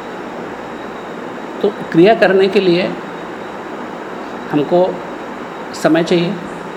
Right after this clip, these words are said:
अगर कुछ भी काम करना है तो हम समय मांगते हैं कि इतना समय दो तो हम ये काम कर देंगे। और क्रिया करने के लिए जगह चाहिए, अंतरिक्ष चाहिए। ये दोनों चीज़ों के बगैर हम क्रिया नहीं कर सकते।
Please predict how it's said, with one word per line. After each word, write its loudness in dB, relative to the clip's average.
अगर 0
कुछ 2
भी 4
काम 4
करना 4
है 4
तो 2
हम 6
समय 4
मांगते 4
हैं 0
कि 4
इतना 2
समय 4
दो 4
तो 4
हम 4
ये 2
काम 2
कर 0
देंगे। -4
और 4
क्रिया 6
करने 4
के 2
लिए 6
जगह 6
चाहिए, 2
अंतरिक्ष 0
चाहिए। -4
ये -2
दोनों 4
चीज़ों 2
के 0
बगैर 6
हम 6
क्रिया 4
नहीं 4
कर 4
सकते। -6